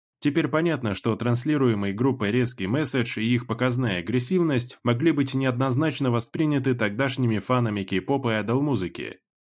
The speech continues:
Тем не менее, интересно отметить, что B T S с момента своего дебюта прямо позиционировали и вели себя как музыканты,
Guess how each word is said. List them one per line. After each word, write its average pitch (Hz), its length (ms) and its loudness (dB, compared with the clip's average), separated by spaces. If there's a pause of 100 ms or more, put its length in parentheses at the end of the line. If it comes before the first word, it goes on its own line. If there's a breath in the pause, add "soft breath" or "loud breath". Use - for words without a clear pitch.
(220)
Тем 107 180 2
не 98 80 2
менее, 131 540 2
интересно 127 520 0
отметить, 135 440 -2
что 127 200 0
B 113 140 0
T 151 200 2
S 147 120 -2
с - 60 -12
момента 127 400 0
своего 120 360 2
дебюта 110 540 0
прямо 131 320 -2
позиционировали 120 960 0
и 107 140 2
вели 107 240 2
себя 117 280 -2
как 104 200 -6
музыканты, 113 840 -2